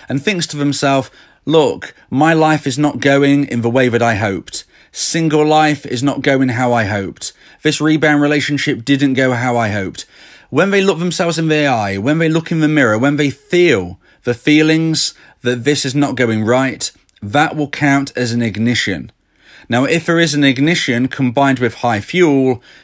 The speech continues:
this is when a dumper will want to reach out to their ex. Another type of ignition is what I like to call a trigger, and a trigger is when the dumper will think of their ex, the dumpee,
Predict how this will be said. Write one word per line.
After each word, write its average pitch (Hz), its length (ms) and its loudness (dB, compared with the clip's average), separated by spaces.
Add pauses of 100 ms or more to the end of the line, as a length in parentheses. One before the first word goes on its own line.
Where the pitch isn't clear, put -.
(120)
this 139 340 -2
is 156 140 -4
when 104 520 -2 (360)
a 104 80 -6
dumper 135 460 0
will 117 100 0
want 117 200 -2
to 110 100 -4
reach 117 400 0
out 117 440 -4 (340)
to 117 200 -2
their 104 240 0
ex. - 640 -8
Another 175 340 2
type 160 320 0
of 127 120 -4
ignition 131 760 0 (140)
is 120 140 -6
what 143 120 2
I 139 100 6
like 135 200 0
to - 100 -8
call 107 240 -2
a 95 40 -6
trigger, 147 640 -2 (240)
and 131 120 0
a 139 60 2
trigger 170 640 -2 (200)
is 120 180 -4
when 139 240 2
the 117 100 -2
dumper 143 560 0
will 120 180 -2
think 214 360 -4
of 135 80 -4
their 120 220 2
ex, 113 260 -6
the 110 120 -4
dumpee, 113 760 0